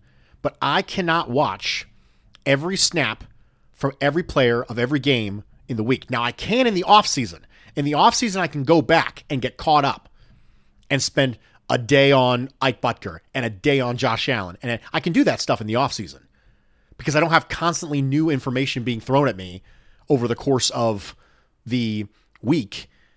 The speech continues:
where I have to accommodate for it. And I can pre-record out my podcast if necessary and do topics that aren't necessarily required to be sequential.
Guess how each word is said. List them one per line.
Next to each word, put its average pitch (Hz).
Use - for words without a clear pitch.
where 143
I 127
have 123
to 117
accommodate 143
for 90
it. 98
And 175
I 151
can 143
pre-record 156
out 127
my 110
podcast 131
if 101
necessary 104
and 143
do 151
topics 147
that 135
aren't 135
necessarily 131
required 131
to 127
be 117
sequential. -